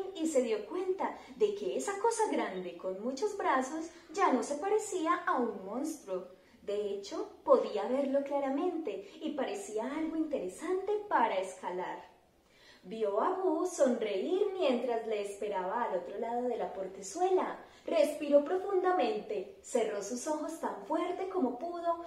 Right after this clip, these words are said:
y colocó una de sus temblorosas patas por fuera. Luego otra, luego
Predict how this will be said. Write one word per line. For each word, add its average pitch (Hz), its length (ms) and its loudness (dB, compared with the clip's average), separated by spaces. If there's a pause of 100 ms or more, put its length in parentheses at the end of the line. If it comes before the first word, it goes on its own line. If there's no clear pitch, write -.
(120)
y 339 140 -4
colocó 277 480 4
una 220 240 2
de 208 140 -6
sus - 240 -8
temblorosas 220 800 0
patas 494 380 2 (120)
por - 220 2 (100)
fuera. 170 340 0 (480)
Luego 220 920 -2
otra, - 260 -2 (480)
luego 208 480 0